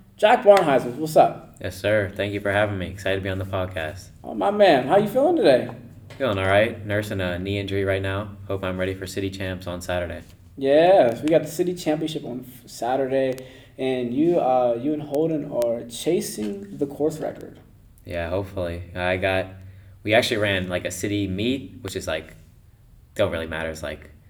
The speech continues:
Speaker 2: it's just the seven varsity guys running against each other, basically.
Speaker 1: <laughs>
Speaker 2: Got about
Speaker 1: Heavy shade to all the other schools. My goodness.
Speaker 2: All right, well, we get top seven every time. No disrespect to the other schools, but we just out there running. We got about,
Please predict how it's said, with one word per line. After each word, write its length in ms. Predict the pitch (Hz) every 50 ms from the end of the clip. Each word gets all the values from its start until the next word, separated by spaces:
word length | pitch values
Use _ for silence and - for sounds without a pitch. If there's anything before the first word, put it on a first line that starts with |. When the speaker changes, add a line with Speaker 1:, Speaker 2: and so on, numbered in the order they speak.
| - _ _ - - - _
Speaker 2:
it's 180 | - 101 98 -
just 280 | - 92 87 - - - - - - - -
the 160 | - 87 98
seven 340 | - - - 98 90 90 90
varsity 340 | 85 90 92 90 90 - 90
guys 260 | 85 80 80 82 80
running 220 | 90 82 87 85 85
against 220 | 92 87 87 -
each 120 | 95 -
other, 140 | 95 90 90
basically. 480 | 90 92 90 87 90 92 90 92 92 85 78 80 - - -
Speaker 1:
<laughs> 240 | - - - - -
Speaker 2:
Got 180 | - 98 95
about 500 | 92 90 95 90 87 87 - - - -
Speaker 1:
Heavy 260 | - 143 156 165 165 156
shade 420 | 156 156 156 151 156 160 156 156
to 60 | 156
all 160 | 151 151 151
the 120 | 143 139 135
other 160 | 151 175 -
schools. 480 | - - - 131 127 143 165 - - 139
My 240 | 139 160 170 160
goodness. 520 | 139 139 151 156 131 120 110 110 107 - -
Speaker 2:
All 60 | 117
right, 140 | 107 87 92
well, 220 | 92 98 95 95 98
we 80 | 120
get 400 | 123 120 113 110 110 110 - -
top 260 | - 113 104 104 -
seven 260 | - 113 104 95 95 95
every 200 | 92 87 92 90
time. 340 | 92 92 85 82 78 78 78 82 - - - - - - _ - - - - - -
No 80 | 151
disrespect 480 | 156 123 117 - - 95 - 98 92 -
to 60 | 95
the 60 | 92
other 120 | 85 85 82
schools, 380 | - - - 82 82 82 80
but 260 | - 80 76 76 - - - - - - - - - - -
we 100 | 113 95
just 140 | 92 - -
out 140 | 78 78
there 120 | - 76 76
running. 320 | 76 76 76 78 78 82 - - - - - - - - - - - -
We 120 | 110 104
got 160 | 107 98 101
about, 320 | 98 98 92 95 95 -